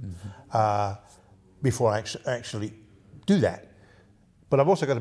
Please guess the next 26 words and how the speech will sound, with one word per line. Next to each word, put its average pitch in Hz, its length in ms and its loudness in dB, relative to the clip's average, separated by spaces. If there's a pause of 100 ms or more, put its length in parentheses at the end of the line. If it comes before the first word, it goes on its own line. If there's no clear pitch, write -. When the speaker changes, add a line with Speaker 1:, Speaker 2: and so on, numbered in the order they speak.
Speaker 2:
be - 80 -2
a - 40 -4
good 113 80 -4
cyclist, - 380 -6
otherwise 104 440 -4
I'm 98 100 -6
not 104 80 -4
gonna 98 180 -4
be 95 60 -2
able 85 140 -6
to 92 80 -6
do - 100 -4
that. - 100 -20 (1120)
Uh, 113 540 0
and 135 140 -2
so 151 180 4
in 135 100 0
terms 190 320 0
of, 127 340 -4
of 123 400 0 (1120)
what 135 180 2
I 123 60 2
need 131 140 0
to 117 80 -4
think 208 220 -4
about 85 320 -10